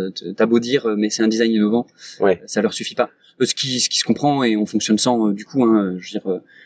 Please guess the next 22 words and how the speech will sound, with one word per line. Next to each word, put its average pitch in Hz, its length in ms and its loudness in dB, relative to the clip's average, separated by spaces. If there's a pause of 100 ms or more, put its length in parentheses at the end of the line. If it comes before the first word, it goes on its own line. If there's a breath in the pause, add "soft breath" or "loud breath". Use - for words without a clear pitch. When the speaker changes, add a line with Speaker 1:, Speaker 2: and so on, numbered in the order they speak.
(140)
Speaker 1:
on 117 80 2
a 110 60 6
une 104 100 4
banque 110 160 0
qui - 80 -10
nous 104 140 -2
accompagne, 117 420 -2
euh, 95 380 -2
on 98 180 0
a, 95 220 -2
euh, 95 80 -2
des 101 100 -6
clients, 110 420 2
euh, 95 140 -6
récurrents, 104 540 -2
euh, 92 60 -8 (520 soft breath)
et 101 60 -6
ça, 98 340 -2
et 98 60 -10
ça 107 140 -4
nous 104 100 2
suffit. - 300 -8